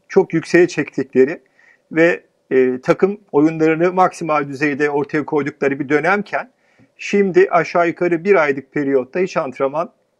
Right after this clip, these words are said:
yapmıyorlar takım olarak ve bireysel olarak da antrenmanların dozunu çok düşürdüler.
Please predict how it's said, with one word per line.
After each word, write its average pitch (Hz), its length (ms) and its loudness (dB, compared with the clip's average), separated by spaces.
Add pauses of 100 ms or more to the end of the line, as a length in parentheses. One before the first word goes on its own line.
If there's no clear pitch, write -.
(100)
yapmıyorlar 131 600 0
takım 117 360 -12
olarak 113 460 -8 (400)
ve 156 180 2
bireysel 175 360 4
olarak 165 300 0
da - 80 -6
antrenmanların 160 760 -4
dozunu 180 280 0
çok - 220 -2
düşürdüler. 101 640 -12